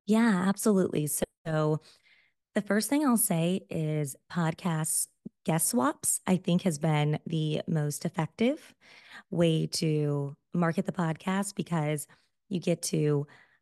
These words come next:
connect with someone else who is in similar kind of audience. And that audience tends to be sticky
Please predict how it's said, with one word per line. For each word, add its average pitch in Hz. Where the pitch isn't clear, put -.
connect 208
with 202
someone 185
else 233
who 160
is 151
in 151
similar 180
kind 156
of 147
audience. 226
And 170
that 156
audience 175
tends 160
to -
be 151
sticky 226